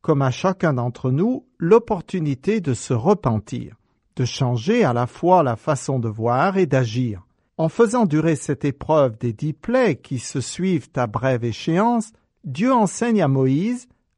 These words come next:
à Aaron et aux responsables du peuple d'Israël et à tous les Hébreux que l'Éternel est capable de les amener dans le pays promis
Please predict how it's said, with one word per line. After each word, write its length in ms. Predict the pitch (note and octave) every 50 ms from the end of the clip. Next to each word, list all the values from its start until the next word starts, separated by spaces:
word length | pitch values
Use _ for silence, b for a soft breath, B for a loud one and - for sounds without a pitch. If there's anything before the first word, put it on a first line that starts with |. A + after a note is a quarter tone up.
| _ _
à 220 | B2+ B2 A#2+ A#2 A2+
Aaron 420 | A2+ A2+ B2+ D3 F3 A3+ C#4+ - _ _ _ _ _ _ _ _ _ _
et 100 | - F3+
aux 100 | F#3+ F3
responsables 840 | D3 F3 G3 - - - F3+ D#3 C#3 - - E3+ E3+ D3+ C3+ C3 B2+ A#2
du 140 | B2 B2+
peuple 420 | B2 - - F#3 F3 - - - B2+
d'Israël 760 | A2+ A#2+ A#2+ G2+ - - - B2 B2+ D#3 G#3 B3 C4 B3 G#3+ b b b b b b b b b b _
et 140 | - E3 D#3+
à 100 | D3+ C3+
tous 280 | - _ - - C#4 C4
les 240 | A3 D3+ A#2 A#2+
Hébreux 480 | C3 B2+ G#2+ A2 G#2 A#2+ B2+ D3+ G3+ A3 b b b b b b b b _
que 100 | - -
l'Éternel 600 | F#3+ G3 A#3+ B3+ B3 - F#3 D#3+ D#3+ F3+ G#3+ G#3+ E3+
est 80 | B2
capable 580 | - - C#3 A#2+ - - C3 C#3 F3+ A3 G3+ D3+
de 80 | -
les 320 | C3+ G#2 A#2 A#2+ A#2 A2 D#3
amener 400 | C#3+ C3+ C3 C3 C#3 E3+ G#3 G#3+
dans 140 | F3+ C#3 A#2
le 60 | G#2+
pays 360 | - _ - G#3 A#3+ A#3+ A3+
promis 560 | - - - D3+ C3 A#2 A#2+ C3 D3 F3 F#3